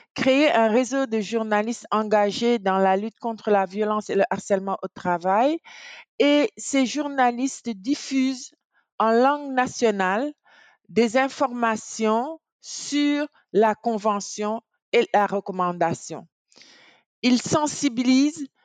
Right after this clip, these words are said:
les populations, notamment, euh, les populations, euh, les plus fragiles, à non seulement, euh, mettre fin, mais aussi dénoncer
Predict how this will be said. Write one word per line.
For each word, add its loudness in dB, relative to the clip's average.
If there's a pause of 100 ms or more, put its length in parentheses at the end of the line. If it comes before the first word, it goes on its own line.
(280)
les 2
populations, 0
notamment, 0 (100)
euh, 2
les 2
populations, 0
euh, 0
les 4
plus -6
fragiles, 0 (680)
à 2
non -4
seulement, 2 (100)
euh, 2
mettre -2
fin, 0
mais 0
aussi -2
dénoncer 0